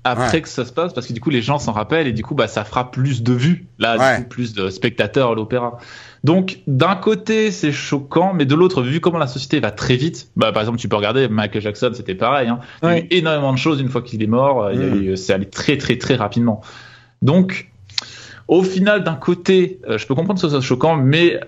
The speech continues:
Speaker 1: après, ça fonctionne comme ça pour tout, et vu que pour le moment, ça reste quand même un peu tendance de parler de Steve Jobs,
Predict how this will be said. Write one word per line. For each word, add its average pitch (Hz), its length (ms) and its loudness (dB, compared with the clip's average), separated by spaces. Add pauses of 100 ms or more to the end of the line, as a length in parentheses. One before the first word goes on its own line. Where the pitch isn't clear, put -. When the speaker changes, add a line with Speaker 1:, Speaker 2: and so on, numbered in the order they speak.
(220)
Speaker 1:
après, 131 240 0
ça 135 140 0
fonctionne 120 320 -2
comme 117 220 0
ça 131 160 0
pour 127 200 -6
tout, 147 240 0
et 107 220 0
vu 131 180 0
que 139 120 0
pour 123 140 -2
le 110 60 4
moment, 123 140 2
ça 110 140 -2
reste 104 220 -4
quand 107 100 0
même 101 80 0
un 92 80 -2
peu 95 120 -4
tendance 120 760 0
de 113 140 -10
parler 101 200 -4
de 98 80 -8
Steve 95 240 -10
Jobs, 120 360 0